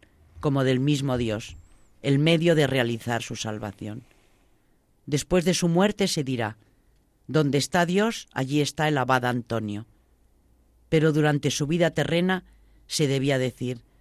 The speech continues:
"Donde está el abad Antonio, allí está Dios". Cada uno de los grandes ancianos era considerado por aquellos que le consultaban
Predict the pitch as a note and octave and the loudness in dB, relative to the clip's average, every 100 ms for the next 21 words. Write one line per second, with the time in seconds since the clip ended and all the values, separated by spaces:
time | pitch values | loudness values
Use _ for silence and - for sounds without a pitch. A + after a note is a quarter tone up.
0 | _ - C#3+ D#3 D3 C3+ - F3+ E3+ D3 | _ -4 2 2 4 2 2 2 4 2
1 | C3+ B2+ C3 D3 D3+ D3+ D3 _ _ _ | 2 0 0 0 2 0 -2 _ _ _
2 | - C3+ C#3+ D3 A#2+ - G#2 F#2+ F#2+ - | -2 0 0 -2 -2 -6 -8 -8 -12 -16
3 | _ _ _ _ _ _ _ _ _ _ | _ _ _ _ _ _ _ _ _ _
4 | _ _ _ _ - F#3 F#3+ F3 D#3+ C3 | _ _ _ _ 0 4 4 4 4 4
5 | B2+ C3+ C#3 D#3 C#3+ C3 B2 B2+ D3 C#3+ | 2 0 0 0 0 -2 -4 -2 0 0
6 | D3+ D#3 _ _ _ _ _ _ - F3+ | -2 -6 _ _ _ _ _ _ 0 2
7 | F#3+ F#3+ E3 F#3 D#3+ D3+ C#3 B2+ C#3 A#2+ | 2 2 2 0 2 0 0 -2 -4 -4
8 | - F3 E3 E3 - B2+ B2 A#2 - A#2 | -4 -2 -2 -4 -4 -6 -4 -8 -6 -8
9 | A#2 C#3+ C#3+ D#3 | -4 -2 -2 -2